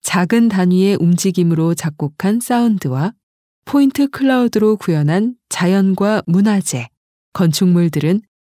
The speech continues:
서로 동기화되어 시간과 공간을 만들고 입자들의 운동성은 하이퍼 리얼리티와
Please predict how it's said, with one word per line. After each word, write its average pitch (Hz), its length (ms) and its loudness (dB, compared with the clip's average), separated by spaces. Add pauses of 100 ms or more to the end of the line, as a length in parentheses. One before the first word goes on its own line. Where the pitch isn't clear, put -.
서로 240 420 0
동기화되어 180 1000 0 (260)
시간과 226 680 0
공간을 214 560 0
만들고 175 640 -2 (800)
입자들의 233 600 0
운동성은 180 800 0 (380)
하이퍼 254 480 0
리얼리티와 180 880 0